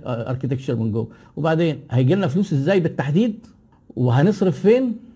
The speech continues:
وهنكسب ازاي. اي واحده من دول ناقصه لسه افتح، ما تفتحش شركتك خالص، ولا انت كده اساسا مش هتعرف تدرس الشركه تتفتح ولا لا.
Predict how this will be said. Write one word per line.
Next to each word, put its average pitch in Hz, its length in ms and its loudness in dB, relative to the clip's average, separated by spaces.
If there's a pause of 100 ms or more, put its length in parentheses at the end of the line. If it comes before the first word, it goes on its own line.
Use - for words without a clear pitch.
(280)
وهنكسب 135 460 0
ازاي. 95 260 -6 (1000)
اي 233 160 6
واحده 180 260 2
من 143 140 0
دول 143 200 2
ناقصه 180 480 -4
لسه 151 260 -2
افتح، - 280 -6
ما 143 120 -2
تفتحش 135 280 -10
شركتك 143 300 -4
خالص، 165 280 -2
ولا 165 380 0
انت 135 180 -6
كده 180 280 -2
اساسا 190 360 -2
مش 139 160 -2
هتعرف 165 300 -2
تدرس 185 380 2
الشركه 143 340 -2
تتفتح 139 320 -6
ولا 135 140 -4
لا. 180 200 -4